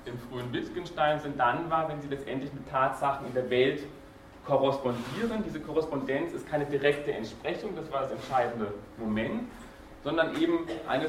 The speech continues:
Strukturanalogie oder eine isomorphe Beziehung. Das war ja auch sozusagen ein Argument, was wir bereits bei Leibniz gefunden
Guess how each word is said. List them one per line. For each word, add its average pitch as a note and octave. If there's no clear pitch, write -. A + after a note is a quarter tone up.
Strukturanalogie D#3+
oder D#3
eine B2+
isomorphe C#3+
Beziehung. C3
Das B2
war D3
ja C#3+
auch -
sozusagen C3
ein A#2+
Argument, B2+
was C#3
wir C3+
bereits A#2
bei A2+
Leibniz A2+
gefunden E3